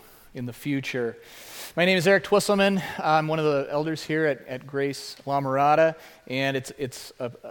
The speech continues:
a privilege to be here, um,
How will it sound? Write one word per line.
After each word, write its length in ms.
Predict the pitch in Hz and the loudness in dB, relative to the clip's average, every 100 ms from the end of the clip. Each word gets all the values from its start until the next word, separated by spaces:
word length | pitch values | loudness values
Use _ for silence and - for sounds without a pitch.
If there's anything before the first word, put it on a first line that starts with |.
| - | -16
a 80 | 127 | -16
privilege 540 | - 170 151 139 - | -2 2 2 0 -2
to 80 | 135 | -6
be 200 | 123 143 | -2 -2
here, 400 | 135 147 139 131 - - _ - | 0 0 0 -2 -14 -20 _ -10
um, 460 | 123 123 120 120 | -4 -2 -2 -6